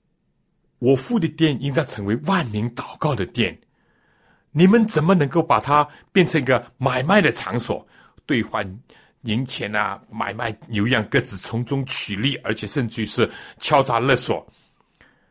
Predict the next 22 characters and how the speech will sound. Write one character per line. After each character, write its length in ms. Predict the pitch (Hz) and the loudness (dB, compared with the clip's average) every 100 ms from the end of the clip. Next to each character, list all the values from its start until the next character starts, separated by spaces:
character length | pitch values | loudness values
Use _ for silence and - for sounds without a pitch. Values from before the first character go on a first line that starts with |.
| _ _ _ _ | _ _ _ _
而 120 | - 104 | -8 -6
到 200 | 139 113 | -4 -4
了 120 | 98 | -6
三 300 | - 131 131 | -8 -8 -6
年 180 | 98 87 | -8 -6
半 260 | 113 107 | -6 -6
以 80 | 82 | -12
后， 340 | - 90 85 _ _ _ _ | -8 -8 -8 _ _ _ _
经 220 | - 151 | -6 -6
过 120 | 131 120 | -2 -2
耶 180 | 101 131 | 0 -2
稣 200 | - 156 | -4 -10
的 220 | 120 101 _ _ _ _ _ _ - | -10 -12 _ _ _ _ _ _ -14
谆 340 | - 104 147 | -6 -4 -4
谆 160 | - 98 | -4 -6
的 100 | 92 | -6
教 300 | - 120 90 | -2 0 0
导， 240 | 85 78 - _ - | -2 -10 -10 _ -10
经 200 | - 156 | -8 -4
过 160 | 147 | -2
耶 120 | 107 131 | 0 0
稣 240 | - | -2